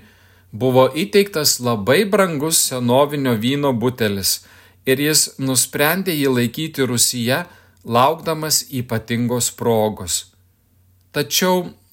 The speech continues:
jokia proga jam niekada nebuvo pakankamai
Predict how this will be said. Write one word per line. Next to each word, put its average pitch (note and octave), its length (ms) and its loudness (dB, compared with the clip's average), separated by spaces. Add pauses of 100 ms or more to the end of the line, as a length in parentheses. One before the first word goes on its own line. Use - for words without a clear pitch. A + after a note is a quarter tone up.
(140)
jokia C#3+ 460 2
proga E3+ 500 2
jam C#3+ 340 -2 (260)
niekada C3 540 -2
nebuvo D#3 560 -2
pakankamai D3 800 -4